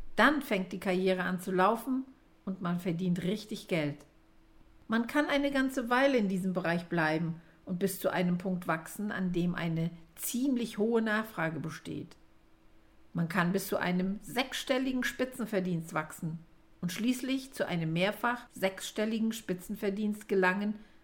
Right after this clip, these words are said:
was es einem ermöglicht, ein hunderttausendfacher Verdiener zu sein.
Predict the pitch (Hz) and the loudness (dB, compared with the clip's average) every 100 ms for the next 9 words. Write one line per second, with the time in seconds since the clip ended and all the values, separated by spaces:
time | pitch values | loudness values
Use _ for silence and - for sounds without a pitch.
0 | - 175 180 - 151 156 151 160 160 165 | -4 -4 -4 -6 -4 -4 -2 -2 0 0
1 | 165 214 - 196 196 226 262 262 262 196 | -2 -6 -4 0 2 2 4 2 2 2
2 | 190 214 202 202 - 214 214 - 226 208 | 2 2 -2 -2 0 -4 -4 -8 -6 -2
3 | 220 202 160 160 151 143 131 165 | -2 0 -2 -4 -4 -2 -2 -4